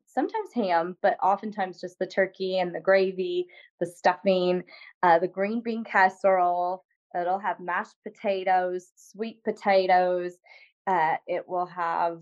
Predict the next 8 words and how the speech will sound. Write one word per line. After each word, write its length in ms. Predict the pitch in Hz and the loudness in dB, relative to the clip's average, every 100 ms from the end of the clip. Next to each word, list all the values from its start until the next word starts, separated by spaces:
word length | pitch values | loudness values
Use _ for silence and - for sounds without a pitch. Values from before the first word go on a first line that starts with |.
| 165 | -6
um, 520 | 180 170 117 110 220 202 _ _ - | -4 -4 -4 -10 -16 -16 _ _ -20
uh, 320 | - - - | -16 -16 -16
let's 220 | 180 180 - | -20 -16 -10
see, 160 | 170 | -10
pumpkin 480 | - 196 202 214 208 | -2 -2 -2 0 0
pie, 640 | - 185 185 185 185 185 185 _ - _ - | 2 2 4 4 2 0 -4 _ -20 _ -2
uh, 200 | 190 180 - - | 0 0 -4 -4
and 260 | 196 190 | -2 -2